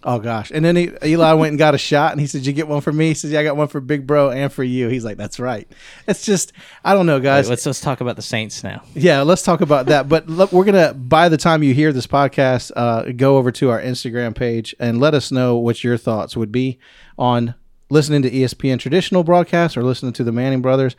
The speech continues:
Speaker 1: We'd be anxious to hear what you have to say. All right, about the game. Um, it, it was slow. It had moments. I will say this. I'm proud of Jameis Winston. My guy's on,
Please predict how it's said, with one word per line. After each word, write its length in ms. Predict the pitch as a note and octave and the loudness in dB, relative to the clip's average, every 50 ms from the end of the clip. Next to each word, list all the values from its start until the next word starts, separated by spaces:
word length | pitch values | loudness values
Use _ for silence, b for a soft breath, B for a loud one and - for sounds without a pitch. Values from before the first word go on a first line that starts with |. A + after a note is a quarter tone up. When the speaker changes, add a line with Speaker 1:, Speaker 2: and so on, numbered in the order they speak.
| b b b _ | b b b _
Speaker 1:
We'd 180 | B2+ B2+ A#2 | -2 -2 0
be 160 | A2+ B2 A#2+ A#2 | 0 0 0 0
anxious 260 | A#2+ A2+ - A#2 - | -2 -4 -6 -6 -4
to 60 | - | -4
hear 100 | A2+ A#2 | -4 -4
what 100 | G#2 - | -4 -4
you 40 | A2 | -8
have 80 | G2+ | -8
to 60 | G2 - | -8 -10
say. 120 | - - - B B B B B | -12 -12 -12 B B B B B
All 60 | D#3+ | 2
right, 100 | D3 B2 - | 2 2 2
about 240 | D3+ E3 F#3+ G3 - | 2 4 4 4 2
the 60 | F3+ | 0
game. 360 | C#3+ D#3+ G3 F3 A#2+ F#2 - b b b b b b b b | 0 0 0 0 0 -4 -8 b b b b b b b b
Um, 420 | C#3 C3+ C3 C3 B2 B2 B2 B2+ _ _ _ _ - - _ _ _ _ _ _ _ _ _ _ _ _ _ _ _ | 0 2 2 2 0 -2 -6 -10 _ _ _ _ -20 -20 _ _ _ _ _ _ _ _ _ _ _ _ _ _ _
it, 120 | - C3 - B2 | -10 -10 -8 -4
it 60 | B2 | -2
was 160 | C#3 C3+ - | -2 -2 -2
slow. 400 | - - D3 C#3 E3 A#3+ C#4+ - - _ _ | -4 0 2 2 2 2 0 -4 -10 _ _
It 140 | - C3 C3 | -8 -6 -2
had 160 | C3 C#3+ C#3+ | -2 -2 0
moments. 320 | C#3 D3 D#3+ F#3 G3 F3+ E3 | 0 0 0 0 0 0 0
I 80 | D#3 | 0
will 160 | E3 G#3+ D#4+ | 2 2 2
say 200 | F4 - - A3+ | 0 2 0 2
this. 200 | G#3 G#3 F#3+ - - | 2 2 0 -2 -4
I'm 180 | - E3 F#3 F#3 | -6 -4 -4 -2
proud 340 | - - F#3 F3 F#3 F3+ D#3+ | 0 0 2 2 2 2 0
of 80 | C3+ | -2
Jameis 360 | B2 C3+ C#3 C3+ C3 A#2+ - | -2 -4 -4 -4 -4 -6 -4
Winston. 420 | C3+ B2+ B2 A#2+ - - C#3 C3+ B2+ b b b b b b b b b | -4 -6 -6 -6 -6 -6 -6 -6 -6 b b b b b b b b b
My 140 | D3+ D#3+ | 0 0
guy's 300 | F3 E3+ F3 F3 D#3+ C#3 | 2 2 2 2 4 2
on, 360 | E3+ D#3 D3+ D3 C#3+ C#3 C#3 | 2 2 2 2 0 -2 -4